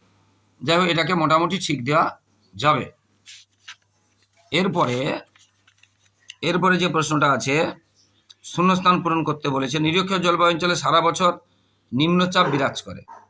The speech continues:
সারা বছর নিম্নচাপ বিরাজ করে। অসংখ্য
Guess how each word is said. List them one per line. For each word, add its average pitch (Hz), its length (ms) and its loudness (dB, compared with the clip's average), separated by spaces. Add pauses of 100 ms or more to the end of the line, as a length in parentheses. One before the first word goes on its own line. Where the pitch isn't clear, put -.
(580)
সারা 151 160 2
বছর 170 260 0
নিম্নচাপ 151 500 0 (180)
বিরাজ 107 320 -8
করে। - 180 -16 (600)
অসংখ্য 185 480 0